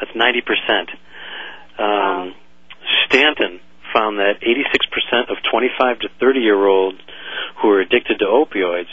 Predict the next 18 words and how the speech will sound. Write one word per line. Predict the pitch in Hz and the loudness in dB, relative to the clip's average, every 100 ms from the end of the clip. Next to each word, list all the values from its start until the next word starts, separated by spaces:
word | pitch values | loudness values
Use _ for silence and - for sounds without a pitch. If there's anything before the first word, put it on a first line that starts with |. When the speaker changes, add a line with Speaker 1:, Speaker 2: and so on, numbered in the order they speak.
| - - - - | -18 -20 -6 0
Speaker 1:
saw | 120 104 | 2 2
one | 95 120 147 | 0 2 2
or | 123 | 2
both | 127 123 - | 2 0 -2
parents | - 110 104 - - | -6 -4 -4 -6 -2
face-to-face | 117 127 - - - 117 101 - - | 0 0 0 -4 0 0 0 -4 -8
at | 104 | -2
least | 113 135 - - - | 0 0 -4 -12 -12
weekly. | 104 113 127 - - - - - - - - - - - - | -4 -2 -2 -4 -6 -8 -16 -20 -20 -20 -20 -20 -20 -12 -8
Speaker 2:
That's | 240 - | -8 -2
not | 240 240 | 0 0
what | 208 | -2
we | 208 - | -2 -4
typically | 220 202 - 185 175 - | -8 -8 -8 -8 -8 -6
think | 220 208 208 - - | -4 -4 -6 -18 -6
of, | 180 175 180 180 - | -2 0 2 0 -4
or | 190 185 180 175 185 | -2 2 2 2 0
that's | 185 | -4